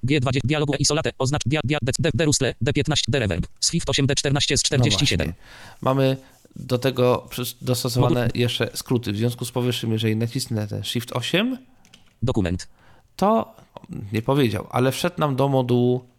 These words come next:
Speaker 2: odpogłosowywacza, tego co było w wersji V S T. To podobnie dosyć wygląda.
Speaker 1: Tran przy-, help przycisk laun-, tran przycisk learn detect revert parameters from the selection enter.
Speaker 2: No choć niekoniecznie, bo tutaj mamy chociażby możliwość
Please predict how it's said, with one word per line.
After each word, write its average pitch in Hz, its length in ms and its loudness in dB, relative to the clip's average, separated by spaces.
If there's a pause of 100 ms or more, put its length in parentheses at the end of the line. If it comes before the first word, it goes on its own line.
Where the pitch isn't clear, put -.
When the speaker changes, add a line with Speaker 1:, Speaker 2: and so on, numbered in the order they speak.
(160)
Speaker 2:
odpogłosowywacza, 123 1400 2
tego 120 280 0
co 113 140 0
było 110 220 0
w - 300 -10
wersji 117 440 -2
V 110 60 2
S 101 220 -2
T. 139 200 0 (460)
To 262 140 0
podobnie 135 380 2
dosyć 110 280 -2
wygląda. 143 460 2
Speaker 1:
Tran 143 180 2
przy-, 139 100 -4
help 110 120 0
przycisk - 320 0
laun-, 131 240 0
tran 139 220 0
przycisk - 340 0
learn 139 200 0
detect 139 280 -2
revert 139 240 0
parameters 135 400 -2
from 143 180 0
the - 120 0
selection 139 400 0
enter. 90 320 -2
Speaker 2:
No 127 80 0
choć 143 300 2
niekoniecznie, 151 600 0
bo 113 140 -2
tutaj 120 320 0
mamy 117 280 4
chociażby 113 560 0 (500)
możliwość 117 720 0